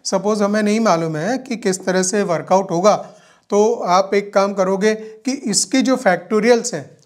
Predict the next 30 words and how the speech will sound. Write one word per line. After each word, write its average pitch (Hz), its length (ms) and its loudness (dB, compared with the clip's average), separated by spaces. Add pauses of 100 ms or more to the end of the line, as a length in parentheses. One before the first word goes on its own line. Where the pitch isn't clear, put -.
(280)
टू 226 220 2
एन, 214 200 0
टू 208 240 0
एन 202 200 0
माइनस 185 440 0
वन 208 180 2
बनाएगा 185 380 2 (380)
और 180 240 2
यहाँ 202 200 2
जो 220 200 2
एन 185 240 0
स्क्वायर 214 360 0
वाला 190 280 0
है 160 300 -6 (200)
उस 190 160 -6
पर 226 140 4
टू 220 240 2
एन 214 180 2
स्क्वायर 196 320 -2
लिखा 175 220 -2
हुआ 160 140 2
है, 143 80 -8 (300)
तो 202 80 0
मुझे 202 260 2
यहाँ 185 380 0
पे 214 160 0
पहले 202 300 0
क्या 202 400 2
करना 185 280 -2
पड़ेगा, 185 360 0